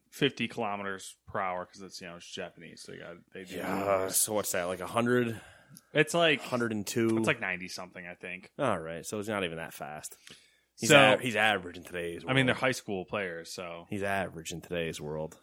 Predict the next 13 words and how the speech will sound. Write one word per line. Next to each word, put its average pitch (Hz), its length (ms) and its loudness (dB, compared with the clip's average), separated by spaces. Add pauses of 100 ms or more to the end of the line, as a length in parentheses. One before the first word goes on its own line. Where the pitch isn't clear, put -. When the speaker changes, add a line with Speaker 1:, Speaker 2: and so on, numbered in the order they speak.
(120)
Speaker 1:
Okay. 92 260 -4 (320)
So 135 520 6 (580)
<laughs> - 1900 -10
Speaker 2:
I'm 151 120 12
only 160 160 12
here 151 100 12
to 143 80 8
belittle 131 380 10
everything. 143 600 6
<laughs> - 20 -8
Don't 123 180 4
mind 117 200 2
me. 107 120 0